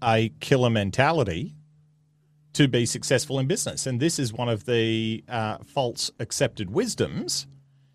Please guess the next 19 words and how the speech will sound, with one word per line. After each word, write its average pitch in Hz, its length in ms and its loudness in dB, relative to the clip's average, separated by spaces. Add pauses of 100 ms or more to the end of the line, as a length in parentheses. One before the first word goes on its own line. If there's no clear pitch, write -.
(180)
that 120 440 2
as 117 180 2
a 92 60 -4
society 120 640 -2
we're 135 160 0
taught. - 460 -2 (500)
You 160 240 -2
have 147 280 2
to 127 80 -2
be 104 300 2
hard, 165 540 2
you 98 140 -6
have 98 180 -4
to - 80 -16
be 95 100 -6
horrible, 143 480 0
you 107 80 2
have 98 140 -2
to 104 120 -8